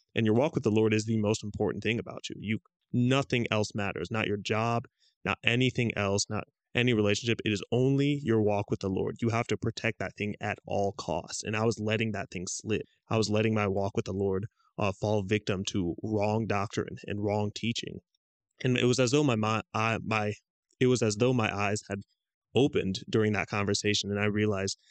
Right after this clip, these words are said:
that I needed, this relationship needed to go. I realized that if I really want to be in the place that God wants me to be, this thing cannot continue. I still kept going with the relationship for a few more months, and I think, um,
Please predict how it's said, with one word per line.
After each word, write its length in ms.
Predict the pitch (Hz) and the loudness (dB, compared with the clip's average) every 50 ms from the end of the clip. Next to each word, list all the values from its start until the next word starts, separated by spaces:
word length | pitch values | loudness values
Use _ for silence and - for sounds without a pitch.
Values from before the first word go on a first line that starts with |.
| _ _ - | _ _ -10
that 100 | - - | -6 -2
I 100 | - 107 | 0 0
needed, 440 | 107 107 107 107 95 104 101 95 - _ _ - | 2 2 2 2 2 2 0 -2 -4 _ _ -4
this 260 | 123 117 131 117 - | 0 2 2 2 2
relationship 520 | 113 104 110 107 107 - 113 104 - 98 101 | 2 2 4 4 2 2 0 -4 -4 -2 -2
needed 260 | 101 98 92 82 - | -2 -4 -4 -4 -6
to 60 | - | -6
go. 320 | - - 98 71 71 - - _ _ _ _ _ | -6 -4 -2 -2 -4 -4 -6 _ _ _ _ _
I 60 | - 104 | -2 2
realized 480 | 107 113 107 101 98 98 98 95 - | 2 4 4 2 2 0 0 -2 -2
that 220 | 104 95 95 - - _ _ _ _ _ - | -2 -2 -2 -4 -6 _ _ _ _ _ -4
if 140 | - - 104 | -4 -2 0
I 100 | 107 117 | 2 2
really 360 | 113 104 104 113 113 117 120 | 2 4 4 4 4 4 4
want 280 | 110 104 98 98 101 - | 2 2 0 0 -2 -2
to 160 | - 107 107 | -2 -2 -2
be 180 | 98 95 95 101 | 0 0 -2 0
in 60 | 101 | 0
the 80 | 101 95 | -2 -2
place 240 | - - 107 101 | -2 0 -2 -2
that 100 | - 95 95 | -2 -2 -4
God 200 | 98 95 98 95 | -4 -4 -4 -4
wants 260 | 98 95 98 - - | -6 -6 -6 -6 -4
me 80 | 110 101 | -4 -4
to 80 | 104 | -2
be, 220 | 90 110 107 107 107 | 0 0 0 0 0
this 200 | - 113 107 - | 0 0 -2 0
thing 240 | - - 107 104 98 98 | 0 -2 -2 -2 -2 -4
cannot 520 | - - 104 104 98 95 98 98 92 - _ | -6 -6 -6 -6 -6 -6 -4 -4 -6 -6 _
continue. 560 | - - 104 98 - 123 123 101 67 90 104 - _ _ _ _ _ _ _ _ _ _ _ _ _ _ _ _ - | -8 -6 -6 -2 -2 -2 -2 -2 -2 -4 -6 -6 _ _ _ _ _ _ _ _ _ _ _ _ _ _ _ _ -12
I 100 | - 110 | -12 -10
still 500 | - - - - 107 107 113 113 117 113 - _ _ - | -10 -8 -2 0 2 4 4 4 4 2 0 _ _ -4
kept 240 | - 117 110 - | -2 -2 0 0
going 240 | - 110 110 117 113 | 0 0 2 2 2
with 120 | 104 101 - | 2 2 0
the 60 | 101 | 0
relationship 600 | 95 92 95 98 101 - - 104 - 107 92 - | 0 2 2 2 0 0 -2 -4 -2 -2 -2 -2
for 120 | - 101 95 | -2 -2 -2
a 40 | |
few 180 | - - 107 107 | -2 0 0 0
more 160 | 104 104 107 | 2 2 0
months, 440 | 101 98 98 104 82 87 - - - _ - | 0 0 -2 -2 -2 -4 -8 -10 -12 _ -6
and 380 | - 107 101 98 92 92 92 - _ _ _ _ _ _ _ _ _ - | -4 -2 -2 -2 -4 -6 -8 -10 _ _ _ _ _ _ _ _ _ -4
I 80 | 113 | -2
think, 360 | - - 127 123 127 123 - | -2 0 0 2 2 2 0
um, 360 | 113 98 95 92 87 69 - | 0 0 0 0 -2 -6 -8